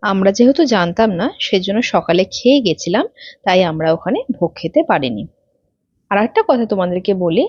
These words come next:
আমি যখন গেছিলাম তখন বর্ষাকাল এবং গরমকালের মাঝামাঝি ছিল, তাই তোমরা দেখতে পাচ্ছ এখানে বৃষ্টি হচ্ছে। তবে আমি তোমাদের সাজেস্ট করব, এই যে শীতকালটা পড়ছে, এই শীতকালের বেলায় একবার ঘুরে এসো। শীতকালের হালকা মিঠা রোদে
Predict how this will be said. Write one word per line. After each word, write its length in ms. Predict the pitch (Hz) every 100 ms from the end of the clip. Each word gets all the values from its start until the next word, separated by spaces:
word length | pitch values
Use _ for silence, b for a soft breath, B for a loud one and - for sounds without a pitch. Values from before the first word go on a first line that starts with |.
| -
আমি 220 | 196 175
যখন 240 | 185 185 269
গেছিলাম 380 | 220 165 175 233 -
তখন 260 | 190 175 277 277
বর্ষাকাল 540 | 185 160 - 190 - 320
এবং 180 | 339 320 277
গরমকালের 560 | 180 170 175 180 285 392
মাঝামাঝি 500 | 208 160 165 156 151
ছিল, 180 | - 156 160
তাই 200 | 175 185
তোমরা 240 | 208 262
দেখতে 280 | 269 180 -
পাচ্ছ 200 | 196 247 -
এখানে 260 | 240 - 349 269
বৃষ্টি 300 | 202 - 170
হচ্ছে। 340 | 156 143 - 143 - _ _ _ _
তবে 200 | 240 233 311
আমি 220 | 185 175
তোমাদের 340 | 196 214 277
সাজেস্ট 360 | 302 185 180 -
করব, 280 | - 320 220 220 302 _ _ -
এই 120 | 185
যে 120 | 208 -
শীতকালটা 520 | 196 190 196 190 269 285
পড়ছে, 320 | 196 170 - 370 -
এই 140 | 208
শীতকালের 600 | 190 - 185 _ 208 294 262
বেলায় 380 | 180 220 247 349
একবার 340 | 220 175 226 330
ঘুরে 280 | 254 226 175 127
এসো। 240 | - 160 - _ b _ -
শীতকালের 600 | - 185 _ 208 262 294
হালকা 440 | - 180 165 - 254
মিঠা 440 | 240 190 - 262 247
রোদে 380 | 175 196 214